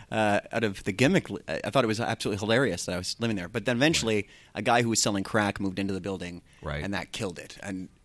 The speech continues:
Speaker 1: literally within about a month, it was just swarming with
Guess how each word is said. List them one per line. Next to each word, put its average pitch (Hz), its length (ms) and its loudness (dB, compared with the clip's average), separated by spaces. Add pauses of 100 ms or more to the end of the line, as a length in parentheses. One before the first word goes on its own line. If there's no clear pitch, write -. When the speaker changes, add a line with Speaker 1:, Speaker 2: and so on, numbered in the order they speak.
(260)
Speaker 1:
literally 127 480 -2
within 113 320 0
about 104 200 0
a 98 40 -4
month, 104 340 -2
it 101 80 -6
was 92 160 -8
just - 440 -6
swarming 101 600 -2
with - 320 -12